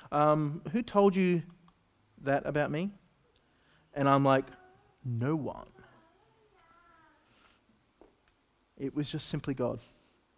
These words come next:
And I believe in the purposes that God has for you.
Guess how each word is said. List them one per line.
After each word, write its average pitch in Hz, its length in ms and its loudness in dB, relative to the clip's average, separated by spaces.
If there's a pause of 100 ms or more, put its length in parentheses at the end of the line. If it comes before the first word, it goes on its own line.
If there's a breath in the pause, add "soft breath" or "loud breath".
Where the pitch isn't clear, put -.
(1160)
And 156 100 6
I 226 120 12
believe 226 420 8
in 202 80 6
the 180 80 6
purposes 175 540 0
that 160 100 0
God 139 240 2
has 131 180 -2
for - 120 -12
you. - 200 -12